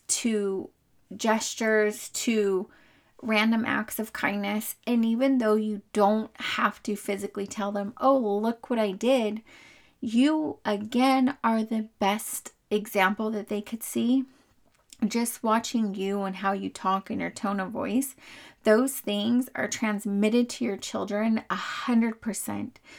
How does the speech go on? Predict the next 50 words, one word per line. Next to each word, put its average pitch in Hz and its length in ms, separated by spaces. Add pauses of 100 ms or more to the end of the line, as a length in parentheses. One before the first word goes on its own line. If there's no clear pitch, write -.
(280)
You 220 240
are 202 240
everything. 202 600
You 196 160
are 180 140
their 220 180
inner 185 280
voice. 208 560
You - 140
are 165 160
their - 180
reason. 220 600
You 196 120
are 190 100
their 180 180
safe 190 420
space. 233 540 (640)
I 220 140
think 226 240
it's 220 200
important 214 520
to 233 80
talk 202 440 (100)
to 262 60
your 254 120
kids 269 440
and 233 100
make 202 180
sure - 180
everything 208 440
at - 140
school 285 420
is 262 120
okay, 262 540
make 220 180
sure - 180
everything 202 520
at - 120
church 277 360
is 247 120
okay, 233 600 (480)
make 214 200
sure 233 240
that 220 180
they 208 120
know 208 420
that 226 280
no 226 180
matter 247 260
what 208 680